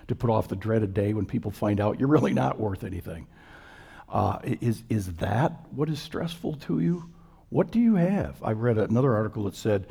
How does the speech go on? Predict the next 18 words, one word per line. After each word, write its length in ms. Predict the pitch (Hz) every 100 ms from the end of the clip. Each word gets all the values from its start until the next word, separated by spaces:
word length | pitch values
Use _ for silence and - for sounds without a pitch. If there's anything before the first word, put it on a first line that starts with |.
| - -
money 500 | 110 147 202 208 - - - - -
and 280 | 113 110 107
conflict 520 | 143 151 160 156 147
with, 360 | 117 110 - -
uh, 60 | 92
work 400 | 98 131 156 156
and 100 | 117
family, 460 | - 117 90 82
those 320 | 82 110 127 -
seem 220 | 131 120
to 80 | 104
be 100 | 107
the 120 | 92
biggest 360 | 92 101 -
stressors 440 | - 92 - 87 80
that 120 | 85
people 300 | 101 90 85
have. 260 | 78 76